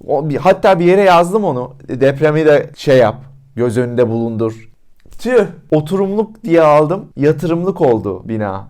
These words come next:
Şimdi oturamazsın da orada. Kimse nasıl öleceğini bilmek istemez. Ama memur arkadaşlar arasında ev satanı hiç duymadım. Galiba memurlar olarak ülkedeki tüm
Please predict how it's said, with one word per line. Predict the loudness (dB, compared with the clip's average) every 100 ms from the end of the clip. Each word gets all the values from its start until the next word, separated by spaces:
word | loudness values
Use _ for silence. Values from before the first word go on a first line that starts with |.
| -20
Şimdi | -12 -6
oturamazsın | -4 -2 -2 -2 -4 -6 -6
da | -2
orada. | -2 -2 -6 -6
Kimse | -10 -2 -2 -2 -6 -8
nasıl | -6 -2 0
öleceğini | 0 0 -2
bilmek | -2 -4 -6
istemez. | -6 -6 -6 -8 -10 -6
Ama | -4 -4
memur | -4 -6 -2
arkadaşlar | -2 -2 -4 -6 -6 -2
arasında | 0 0 -2 -8
ev | -6 -6
satanı | -8 -8 -8
hiç | -8 -10 -12 -12
duymadım. | -12 -12 -14 -12
Galiba | -2 2 2 2 0
memurlar | 0 -4 -4 -2 -2 0
olarak | 2 0 -2 -6
ülkedeki | -8 -6 -4 -4 -6 -14
tüm | -8 -8 -4